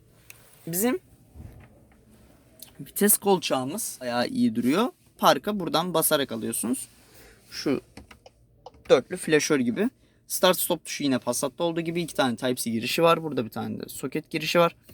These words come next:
Burada cüzdanınızı falan koyabileceğiniz bir yer var. Ticaride artık yenilikler standart oluyor. Elektrikli park freni. Van'da da mevcut.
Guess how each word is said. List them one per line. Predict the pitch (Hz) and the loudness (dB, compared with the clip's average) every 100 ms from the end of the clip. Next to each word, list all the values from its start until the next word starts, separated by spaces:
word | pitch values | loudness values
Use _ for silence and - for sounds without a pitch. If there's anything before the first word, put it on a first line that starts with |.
| - _ - | -20 _ -6
Burada | 135 120 143 | -4 0 0
cüzdanınızı | 135 131 127 113 110 | 0 0 0 0 -2
falan | - 127 | 0 0
koyabileceğiniz | 120 117 117 117 127 123 | 0 -4 -2 2 2 4
bir | 139 | 4
yer | 156 | 4
var. | 190 _ _ _ _ _ - | 0 _ _ _ _ _ -6
Ticaride | 160 127 110 110 139 151 _ - | 2 2 2 0 0 0 _ -6
artık | 117 - 139 | -6 -4 -4
yenilikler | 131 127 127 127 - 135 - - _ _ _ _ | 2 4 4 2 4 2 2 -6 _ _ _ _
standart | - - 135 135 139 - _ - | -10 -2 0 2 0 -2 _ -4
oluyor. | 120 120 131 165 _ - _ _ _ _ _ - | 0 6 6 4 _ -20 _ _ _ _ _ -2
Elektrikli | 131 117 - 113 - 139 | 0 0 -2 -8 0 4
park | 160 156 - | 6 6 4
freni. | 160 147 123 107 _ _ _ _ - - - _ _ _ - - | 0 2 0 -4 _ _ _ _ -20 -20 -20 _ _ _ -18 -12
Van'da | 127 135 175 185 185 _ _ _ _ _ 143 175 | 2 6 6 4 -8 _ _ _ _ _ 2 6
da | 170 | 6
mevcut. | 143 123 123 208 - | 4 0 0 -4 -4